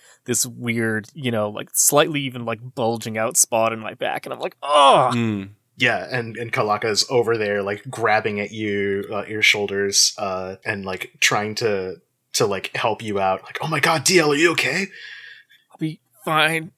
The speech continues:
Speaker 1: I've been through worse."
Speaker 3: But if this, if this person can reach us all the way out here, well, they've gotta be way stronger than anybody else that we've seen up to this point.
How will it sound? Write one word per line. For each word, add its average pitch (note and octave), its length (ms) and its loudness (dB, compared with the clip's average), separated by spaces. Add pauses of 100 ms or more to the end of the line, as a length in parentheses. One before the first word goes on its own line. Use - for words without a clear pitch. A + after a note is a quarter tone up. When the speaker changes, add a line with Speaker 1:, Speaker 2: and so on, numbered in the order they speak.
(200)
Speaker 1:
I've - 200 -12
been F#3+ 200 6
through G3 340 -4 (540)
worse." F#3+ 640 2 (480)
Speaker 3:
But D#3 100 -2
if C3+ 120 -6
this, G3 420 2 (140)
if G#2+ 200 -6
this D#3 180 2
person D3 500 0
can G2+ 440 -8
reach C3 220 -2
us B2 100 0
all C3 80 -4
the C3 80 -4
way A2+ 160 -4
out F#2 140 -6
here, E3 480 -4 (340)
well, - 120 -20
they've D3+ 140 -6
gotta E3+ 200 0
be B2 160 -2
way A2 420 0
stronger C#3 580 2
than F#2+ 440 -8 (560)
anybody B2 400 -4
else C#3 260 0
that - 160 -10
we've G3+ 200 -14 (300)
seen D3+ 440 2
up A#2+ 100 -4
to G#2 100 -10
this G2+ 180 -4
point. D3+ 440 -8